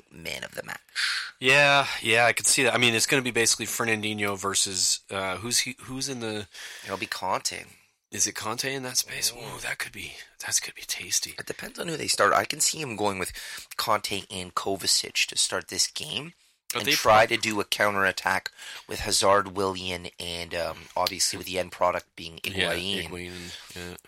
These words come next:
Speaker 1: I, I just, there's so many little things that I can't wait to watch in this game.
Speaker 2: Yeah.
Speaker 1: The midfield is gonna be huge. I wanna see how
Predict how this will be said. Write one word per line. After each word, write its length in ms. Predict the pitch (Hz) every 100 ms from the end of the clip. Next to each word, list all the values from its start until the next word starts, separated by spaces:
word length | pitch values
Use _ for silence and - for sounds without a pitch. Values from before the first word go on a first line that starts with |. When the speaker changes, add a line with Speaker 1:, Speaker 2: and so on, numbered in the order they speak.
| - -
Speaker 1:
I, 320 | 104 113 110 -
I 60 |
just, 300 | 104 113 -
there's 180 | 117 104
so 300 | - - 110
many 240 | 117 127 107
little 340 | 110 - 101
things 360 | - - 98 -
that 100 | 92
I 80 |
can't 340 | 90 - - -
wait 140 | 95
to 100 | -
watch 380 | - - - -
in 100 | -
this 140 | -
game. 320 | - - - -
Speaker 2:
Yeah. 280 | 110 104 95 - - -
Speaker 1:
The 60 | 101
midfield 420 | 107 117 - 131
is 140 | 127
gonna 180 | - 113
be 80 | 107
huge. 560 | 98 - 90 90 87 - - - -
I 80 | 107
wanna 260 | 101 101 101
see 300 | - 107 104
how 540 | 92 95 95 98 98